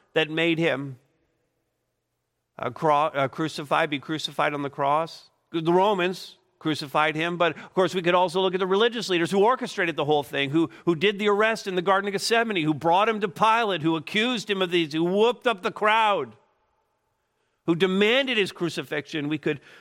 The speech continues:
look at the Jews as being the, the instrument or the ones who killed him, or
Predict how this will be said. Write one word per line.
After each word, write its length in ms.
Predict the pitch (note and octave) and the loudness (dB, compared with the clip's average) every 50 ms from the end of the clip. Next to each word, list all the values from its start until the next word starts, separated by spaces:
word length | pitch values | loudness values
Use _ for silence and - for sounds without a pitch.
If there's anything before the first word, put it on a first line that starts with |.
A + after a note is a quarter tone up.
| - _ - | -20 _ -2
look 180 | - D3+ C#3+ D#3 | 0 0 0 0
at 80 | C3+ | -4
the 80 | B2+ C#3+ | -4 -6
Jews 420 | C3 A2+ C#3 D#3 F3 F#3 F3 C#3 | -6 -2 0 2 2 2 2 0
as 140 | D3 C3+ A#2 | -4 -10 -8
being 300 | - D3 D3 C#3+ C#3+ C#3+ | -4 -2 -2 0 0 0
the, 160 | C#3 C3 B2 A#2 _ _ _ _ _ _ _ _ _ _ _ _ _ _ _ _ _ _ _ _ _ _ _ _ _ _ _ _ | 0 -2 -4 -4 _ _ _ _ _ _ _ _ _ _ _ _ _ _ _ _ _ _ _ _ _ _ _ _ _ _ _ _
the 180 | - C3 C#3+ C#3+ | -2 0 0 2
instrument 600 | D3 D3 C3+ - - - C#3+ C3+ B2+ C3+ C#3+ D3 C3+ - _ _ _ _ _ | 0 0 -4 -8 -8 -6 -4 -2 -2 -2 -4 -6 -10 -18 _ _ _ _ _
or 60 | - A#2 | -8 -4
the 80 | B2 | -4
ones 380 | B2 C3 C#3 C#3 C#3+ C#3 C3 - | -2 0 2 2 2 0 -2 -6
who 100 | C3+ A#2 | -8 -10
killed 340 | - - D3+ C3 C3 C3 B2+ | -6 -2 -2 -2 -2 -2 -4
him, 380 | B2 A#2+ A#2+ B2 C#3 C#3+ C#3 _ _ _ _ _ _ _ _ _ _ _ _ _ _ _ _ _ _ _ _ _ _ _ _ _ _ _ _ _ _ _ _ _ _ _ | -4 -2 -2 -4 -4 -8 -12 _ _ _ _ _ _ _ _ _ _ _ _ _ _ _ _ _ _ _ _ _ _ _ _ _ _ _ _ _ _ _ _ _ _ _
or 500 | - B2 C3 C3+ C3+ C3+ C#3 D#3+ F3+ D#3 | -2 2 2 4 4 4 4 2 0 -2